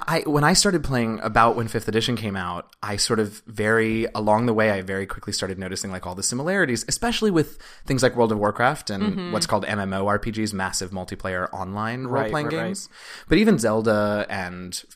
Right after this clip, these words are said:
Speaker 1: F-, Final Fantasy and all those sorts of things, like, if you sort of look at the way that, like, an inventory is tracked or the way that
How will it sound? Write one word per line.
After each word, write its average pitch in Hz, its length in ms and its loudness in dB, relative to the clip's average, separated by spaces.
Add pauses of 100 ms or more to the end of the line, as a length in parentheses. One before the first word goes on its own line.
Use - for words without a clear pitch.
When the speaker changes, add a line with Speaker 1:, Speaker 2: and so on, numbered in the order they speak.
Speaker 1:
F-, - 320 -14
Final 104 260 -2
Fantasy 147 720 -2
and 101 180 -4
all 101 140 -4
those 101 180 -2
sorts 92 200 -8
of 92 60 -10
things, 85 280 -8
like, 87 240 -10 (380)
if 127 100 -8
you 143 60 -4
sort 170 160 2
of 151 100 4
look 156 180 2
at 131 220 2
the 110 100 0
way 104 220 0
that, 107 120 -4
like, 123 180 -4
an 147 80 -2
inventory 117 580 0
is 90 120 -6
tracked 90 360 -8
or 98 60 -6
the 95 80 -8
way 98 160 -4
that 110 240 -4